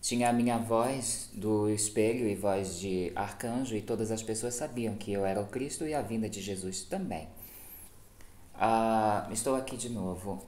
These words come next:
só que dessa vez para que tudo ocorra. Então, existia uma conspiração secreta entre os judeus, assim como Jesus era um judeu altíssimo,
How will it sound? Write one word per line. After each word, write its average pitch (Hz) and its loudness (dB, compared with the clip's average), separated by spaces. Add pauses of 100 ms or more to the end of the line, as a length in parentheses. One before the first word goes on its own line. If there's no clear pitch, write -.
(720)
só 123 2
que 117 -2
dessa 127 0
vez 127 2
para 123 2
que 123 -4
tudo 127 -4
ocorra. 85 -4 (960)
Então, 160 4 (180)
existia 143 4 (160)
uma 110 8 (1400)
conspiração 165 4
secreta 98 0 (580)
entre 117 0
os 123 0
judeus, 113 0 (440)
assim 110 4
como 110 4
Jesus 107 0
era 101 4
um 104 0
judeu 98 0
altíssimo, 98 0